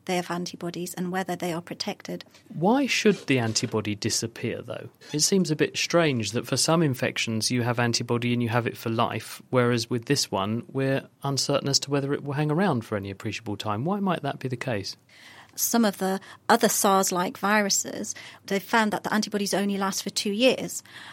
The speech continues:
Speaker 1: I don't know why it's only two years in this sars virus, whereas for some patients like the influenza virus,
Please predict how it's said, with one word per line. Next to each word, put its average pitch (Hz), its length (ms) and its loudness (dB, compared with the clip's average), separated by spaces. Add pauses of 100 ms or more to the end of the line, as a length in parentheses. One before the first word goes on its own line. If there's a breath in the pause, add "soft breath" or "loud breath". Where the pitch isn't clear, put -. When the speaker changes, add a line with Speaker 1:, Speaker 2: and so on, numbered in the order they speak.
(140 loud breath)
Speaker 1:
I 196 140 2
don't 214 200 4
know 202 120 0
why 233 300 6
it's - 380 0
only 190 200 2
two - 180 -2
years 202 300 0
in 180 80 -2
this 185 160 -4
sars 262 320 2
virus, 165 420 -4
whereas 196 500 -2
for 190 120 -4
some 196 220 -2
patients 202 360 -2
like 180 160 -2
the 160 60 -2
influenza 196 560 4
virus, 160 580 -2